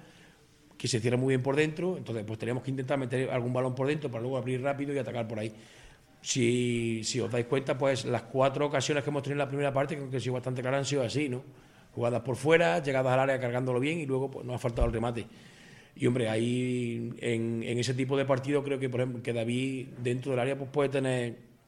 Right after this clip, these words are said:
mm, puede tener mejor remate que a lo mejor que Diego Canti, ¿no? Eso es lo que intentamos buscar. Luego, después, la segunda parte, pues, bueno, cuando ha, el partido, eh, hemos pasado diez minutos de la primera parte en la que no estábamos haciendo las cosas bien.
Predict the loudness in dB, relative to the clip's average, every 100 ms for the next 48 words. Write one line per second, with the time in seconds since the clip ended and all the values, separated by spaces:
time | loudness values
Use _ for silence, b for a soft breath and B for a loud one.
0 | -20 -8 -4 -2 0 -2 -4 -6 0 0
1 | 2 0 0 -2 -2 -4 -4 -6 -4 -2
2 | -2 -2 0 0 0 -2 0 -2 -2 -6
3 | -6 B B B B B B -18 -2 2
4 | 4 4 0 2 2 2 0 4 4 2
5 | -8 -4 0 4 2 2 2 2 0 0
6 | 2 0 0 0 0 0 -4 -6 -6 -4
7 | 0 0 2 2 2 2 0 0 -2 0
8 | 0 2 2 2 2 2 0 0 -2 -4
9 | -6 -8 -8 -4 -4 -2 -2 0 0 0
10 | -2 0 0 0 0 0 0 0 0 -2
11 | 0 -4 -4 -4 -2 -2